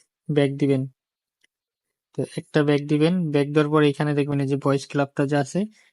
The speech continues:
এটার উপর আবার টাচ করে ঢুকবেন। তো দেখেন ব্যাক দিয়ে যখনই আসবেন তখনই দেখবেন আপনার বোর্ডে হচ্ছে পিকটা লেগে গেছে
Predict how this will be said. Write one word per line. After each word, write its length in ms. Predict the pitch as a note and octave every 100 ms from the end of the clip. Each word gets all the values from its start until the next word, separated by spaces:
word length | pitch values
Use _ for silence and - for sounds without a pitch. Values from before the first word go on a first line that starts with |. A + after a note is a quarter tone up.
| _ _
এটার 140 | D#3 D3
উপর 120 | D3
আবার 180 | C#3+ D3
টাচ 180 | C#3+ C3+
করে 160 | - C#3
ঢুকবেন। 320 | C3+ B2+ C#3 C3+ _ _ _ _ _ - - _ _ _ _ _
তো 100 | -
দেখেন 280 | C#3+ C#3+ C#3+ C#3+ - _ _ _
ব্যাক 220 | D3+ D3 C#3+
দিয়ে 140 | D3 D3+
যখনই 260 | D3+ D3+ D3
আসবেন 300 | C#3+ D3 D#3+
তখনই 300 | D3+ D3 C#3+
দেখবেন 260 | C#3+ C#3+ D#3+
আপনার 280 | C#3+ C#3+ C#3+ C3
বোর্ডে 260 | C3+ C#3
হচ্ছে 240 | D3 C#3+ E3
পিকটা 280 | D3+ C#3 -
লেগে 220 | C#3 D3 D3+
গেছে 240 | C3+ C3